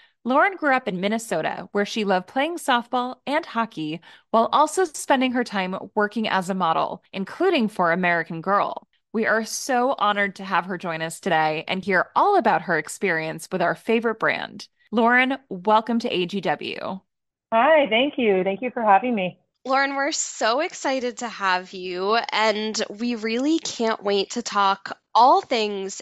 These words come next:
Speaker 3: A G with you, but especially about your time in our dream job of being
Speaker 1: <laughs>
Speaker 3: an A G model. And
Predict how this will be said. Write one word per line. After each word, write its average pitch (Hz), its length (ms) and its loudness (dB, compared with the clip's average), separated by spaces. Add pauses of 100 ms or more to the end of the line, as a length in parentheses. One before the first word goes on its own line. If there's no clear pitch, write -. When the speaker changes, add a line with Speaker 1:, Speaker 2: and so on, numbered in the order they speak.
Speaker 3:
A 202 140 -2
G 185 300 -4
with 175 260 -4
you, 175 460 -2
but 180 400 2 (180)
especially 202 1120 0
about 175 600 0
your 196 340 -2
time 185 720 -2 (180)
in 196 400 0 (160)
our 208 460 2
dream 196 600 -8
job 170 680 2
of 180 300 -2
being 170 500 -2 (120)
Speaker 1:
<laughs> - 60 -20
Speaker 3:
an 214 240 0
A 170 180 -2
G 160 580 -4 (260)
model. 147 720 -2
And 185 480 0